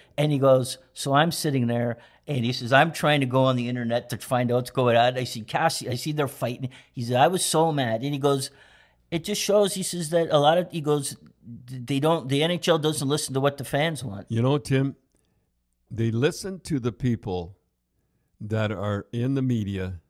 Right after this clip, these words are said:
Speaker 2: who wouldn't go to the games if they had to pay. They listen to the people that don't like hockey, and they listen to the people that wouldn't watch hockey. They should always, and there's a lot of people in,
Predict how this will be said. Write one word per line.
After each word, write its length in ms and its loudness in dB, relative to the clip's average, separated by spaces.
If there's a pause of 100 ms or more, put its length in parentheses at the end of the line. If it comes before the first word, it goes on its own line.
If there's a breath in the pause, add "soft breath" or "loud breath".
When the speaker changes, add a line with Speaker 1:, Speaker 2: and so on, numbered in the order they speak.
(540)
Speaker 2:
who 300 -2
wouldn't 440 -2
go 180 2
to 60 -2
the 100 -6
games 420 -2
if 120 -10
they 140 -8
had 260 -6
to 40 -12
pay. 460 -8 (880 soft breath)
They 140 -2
listen 380 -2
to 100 -8
the 120 -2
people 520 -2 (100)
that 280 -4 (420)
don't 280 2
like 220 -2
hockey, 520 -4 (840 soft breath)
and 240 2
they 80 2
listen 280 -2
to 40 -8
the 100 -2
people 520 0 (200 soft breath)
that 220 -2
wouldn't 320 2
watch 320 0
hockey. 420 -8 (520)
They 180 -2
should 280 0 (120)
always, 400 8
and 180 2
there's 140 0
a 60 2
lot 200 4
of 80 -4
people 340 0
in, 220 -2